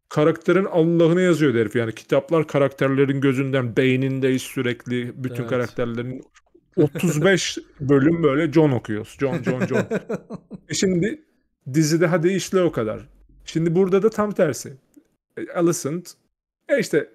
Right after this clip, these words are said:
Speaker 1: hırslı üvey anne. O kadar.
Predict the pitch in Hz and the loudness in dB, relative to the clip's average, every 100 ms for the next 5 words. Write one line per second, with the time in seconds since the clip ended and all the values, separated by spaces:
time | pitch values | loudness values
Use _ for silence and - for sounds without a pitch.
0 | - 220 196 - 214 202 202 165 113 113 | -2 0 0 0 -2 2 4 2 -2 -12
1 | - _ _ _ _ _ 220 214 147 98 | -18 _ _ _ _ _ -8 -2 -2 -2
2 | - | -10